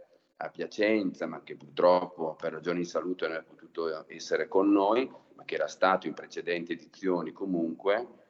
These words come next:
come presidente di Confimi Veneto,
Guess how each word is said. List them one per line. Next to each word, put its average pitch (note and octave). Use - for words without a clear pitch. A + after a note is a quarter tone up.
come G#2
presidente G#2
di F#2+
Confimi F#2
Veneto, A2